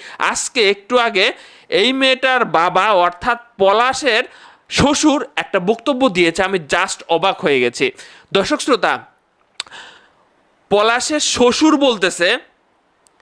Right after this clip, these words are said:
যে আমার মেয়ের মানে শাশুড়ি এতটা দজ্জাল, মানে যেটা যে যাকে কান্না করে, যাকে নিয়ে ইস্যু, তাদের বক্তব্য আর কি,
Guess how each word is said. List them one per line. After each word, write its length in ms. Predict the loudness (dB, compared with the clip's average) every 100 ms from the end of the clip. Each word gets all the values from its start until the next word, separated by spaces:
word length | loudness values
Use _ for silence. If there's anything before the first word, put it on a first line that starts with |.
| _ _ _ _ _ -4
যে 120 | -2
আমার 380 | 0 0 0 0
মেয়ের 460 | 0 2 4 2 0 -6 -16 _ _ _ _ _ _ _ -20 -20
মানে 340 | -12 -6 -4 -2
শাশুড়ি 540 | -2 -2 0 0 -2 -4
এতটা 420 | -6 -2 0 0
দজ্জাল, 800 | 0 0 0 -2 -2 0 0 -2 -10 _ _ _ -6
মানে 160 | -2
যেটা 300 | 0 0 0
যে 160 | 0 0
যাকে 280 | -2 -4 -6
কান্না 280 | -4 -2
করে, 140 | 0 0
যাকে 380 | -2 -2 -2 0
নিয়ে 240 | 0 0
ইস্যু, 440 | -2 -4 -8 -8 -10 -18 -20 _ -6
তাদের 260 | -4 -2
বক্তব্য 420 | -2 0 -2 0 0
আর 100 | -2
কি, 160 | -8